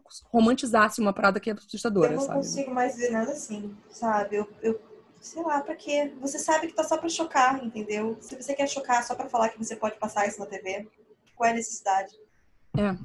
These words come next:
Speaker 1: aí eu não
Speaker 2: Você tá
Speaker 1: gosto.
Speaker 2: ajudando com isso.
Speaker 1: Sim.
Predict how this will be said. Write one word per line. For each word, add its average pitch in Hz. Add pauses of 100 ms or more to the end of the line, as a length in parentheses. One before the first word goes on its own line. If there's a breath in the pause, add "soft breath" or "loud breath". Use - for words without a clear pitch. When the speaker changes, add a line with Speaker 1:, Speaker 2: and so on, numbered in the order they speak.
(100)
Speaker 1:
aí 202
eu 208
não 240
Speaker 2:
Você 202
tá 170
Speaker 1:
gosto. 165
Speaker 2:
ajudando 196
com 190
isso. - (640)
Speaker 1:
Sim. 160